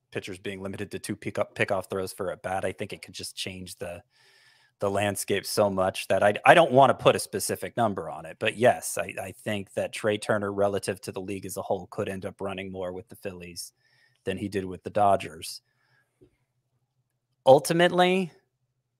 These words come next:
it probably doesn't mean anything to me because there's no way I'm gonna draft Trey Turner.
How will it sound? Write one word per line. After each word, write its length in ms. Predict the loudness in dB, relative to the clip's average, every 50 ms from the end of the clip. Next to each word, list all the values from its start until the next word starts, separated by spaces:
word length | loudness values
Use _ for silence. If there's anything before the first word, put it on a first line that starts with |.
| _ -10
it 120 | -10 -4
probably 720 | 4 8 10 10 10 8 6 4 2 2 2 -2 -4 -8 _ _ _ _ _ _ _ _ _ _ _ _ _ _ _ _ _ _ _ _
doesn't 440 | 2 4 4 4 2 0 -6 -8 -8 _ _ _ _ _ -18
mean 320 | -14 -12 -8 -4 -2 -2
anything 440 | 0 0 -2 -2 0 0 0 0 -2
to 120 | -4 -4
me 200 | -2 -2 -2 -4
because 340 | -2 -4 -4 -2 -2 -2 2
there's 160 | 2 2 2
no 180 | 4 4 4 4
way 200 | 4 2 0 0
I'm 100 | -4 -8
gonna 160 | -12 -14 -16
draft 320 | -14 -10 -8 -8 -8 -8
Trey 180 | -8 -10 -10 -8
Turner. 360 | -8 -8 -8 -8 -10 -12 -16